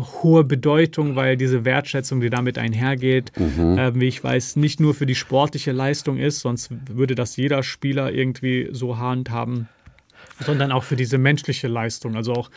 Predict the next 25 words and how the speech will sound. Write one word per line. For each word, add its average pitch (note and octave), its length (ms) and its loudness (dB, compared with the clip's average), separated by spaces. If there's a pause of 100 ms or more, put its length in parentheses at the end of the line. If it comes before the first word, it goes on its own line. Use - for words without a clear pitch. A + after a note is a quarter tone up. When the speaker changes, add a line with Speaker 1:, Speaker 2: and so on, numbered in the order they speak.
Speaker 2:
Ja. D#2 220 -4
Speaker 1:
Repräsentant C3 800 0
und A#2 180 -2
Botschafter B2 640 -4 (400)
des, - 240 0 (340)
der, B2+ 220 2
der, A#2 400 -2
nicht C#3+ 200 -4
zwingend C#3 340 0
des, - 160 -2
nur D3 280 8
des C3+ 160 0
Vereins, D#3 440 0
sondern A#2+ 200 -4 (120)
wirklich B2+ 200 -6
auch A#2 120 -4
dieser A#2 220 -2
Fanszene B2+ 840 -2
des A2 160 -8
Vereins A2+ 440 -8
zu C3+ 100 -8
sein, B2 500 -4
Speaker 2:
Ja. D2+ 500 -8
Speaker 1:
ist, - 520 -4
äh, A#2 600 -4